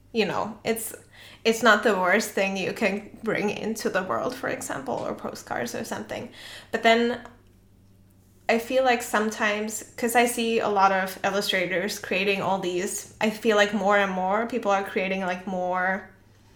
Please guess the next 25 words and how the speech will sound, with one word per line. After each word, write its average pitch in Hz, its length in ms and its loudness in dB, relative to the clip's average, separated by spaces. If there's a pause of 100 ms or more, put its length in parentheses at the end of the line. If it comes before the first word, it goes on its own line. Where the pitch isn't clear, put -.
(680)
like, 208 180 2
a 214 60 4
variety 196 680 4
of 180 280 0 (100)
products, - 1000 0
illustrated 175 580 0
products, - 400 -2
like, 185 160 0
more 190 420 2
kind 180 280 4
of 175 260 -2 (720)
objects 190 680 4
or, 180 220 2
like, 180 300 0
garments 220 680 4
and, 180 560 -4
like, 190 260 0
all 208 100 6
these 208 200 2
things. 170 340 -4
I 190 120 0
feel 190 160 -4
like 185 200 -4
new 196 200 -2
things 240 520 -2